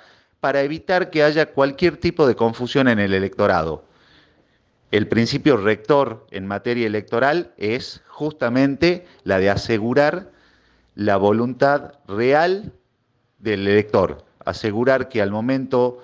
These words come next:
de emitir su sufragio, el elector tenga la certeza de a quién está votando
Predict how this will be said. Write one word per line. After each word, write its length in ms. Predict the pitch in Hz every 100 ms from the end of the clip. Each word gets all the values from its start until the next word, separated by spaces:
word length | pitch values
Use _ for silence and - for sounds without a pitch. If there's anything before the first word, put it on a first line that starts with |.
| -
de 120 | 90 104
emitir 380 | 104 113 135 131
su 180 | - 107
sufragio, 800 | 113 101 143 147 - 190 202 - _ _ -
el 140 | 95
elector 720 | 101 107 - 131 131 147 - _
tenga 300 | 117 117 110
la 200 | 101 90
certeza 880 | - 104 107 - 156 - 180 - - _ _ _
de 400 | 92 101 110 127 -
a 140 | - 95
quién 480 | - 135 139 151 -
está 280 | 92 - 104
votando 680 | 101 104 123 135 151 185